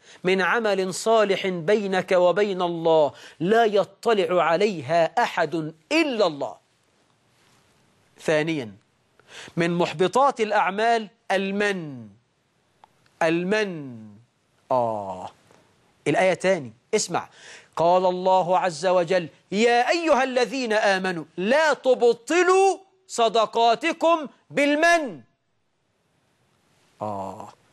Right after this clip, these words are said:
المن في العمل يبطله. أعظم ولد آدم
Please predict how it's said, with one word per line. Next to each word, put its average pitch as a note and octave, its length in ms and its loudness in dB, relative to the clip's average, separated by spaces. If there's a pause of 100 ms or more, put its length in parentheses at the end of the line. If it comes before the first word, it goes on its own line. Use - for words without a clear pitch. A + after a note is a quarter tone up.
(580)
المن F3+ 560 -2
في E3+ 120 -8
العمل F3+ 440 0
يبطله. C#3+ 480 -8 (2500)
أعظم G3+ 460 2
ولد G3 420 0
آدم F#3+ 460 2